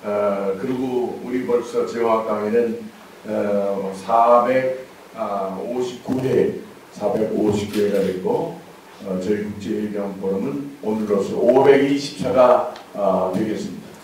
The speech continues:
아마 전 세계에서 매주 이렇게 목요일 날 한 번도 중단하지 않고 끊임없이 지칠 줄 모르게, 에, 공부하는 모임을 개최하고 있는 곳은 없다고, 어, 생각합니다. 에, 그래서 오늘은,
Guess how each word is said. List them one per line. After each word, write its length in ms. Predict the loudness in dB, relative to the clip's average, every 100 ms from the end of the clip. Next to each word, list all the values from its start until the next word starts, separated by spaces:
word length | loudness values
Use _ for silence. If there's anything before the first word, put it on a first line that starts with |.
| -20 -20 -20 -8
아마 220 | 2 4
전 240 | 4 4 6
세계에서 440 | 4 4 4 2
매주 460 | 6 8 8 6 4
이렇게 320 | 4 4 4
목요일 460 | 2 4 6 6 6
날 460 | 4 4 -2 -6 -14 -16
한 260 | -2 0 4
번도 300 | 4 4 0
중단하지 580 | -4 2 4 6 6 6
않고 380 | 4 2 -6
끊임없이 580 | -2 2 6 6 6 0
지칠 360 | -4 -4 -4 -4
줄 140 | -4
모르게, 720 | -2 -2 0 0 2 0 -2 -10 -16 -18 -8
에, 440 | -4 0 0 0 -2
공부하는 540 | -2 4 6 8 6
모임을 420 | 6 4 6 4
개최하고 420 | 4 2 6 6 4
있는 240 | -2 -2
곳은 280 | 0 0 -2
없다고, 520 | 0 0 4 6 8
어, 600 | 6 4 2 2 0 -2
생각합니다. 680 | -4 -4 -4 -4 -4 -6 -8 -10 -16 -20 -20 -20 -8
에, 140 | -6
그래서 600 | -4 -4 0 4 4 2 0
오늘은, 580 | 8 10 10 8 4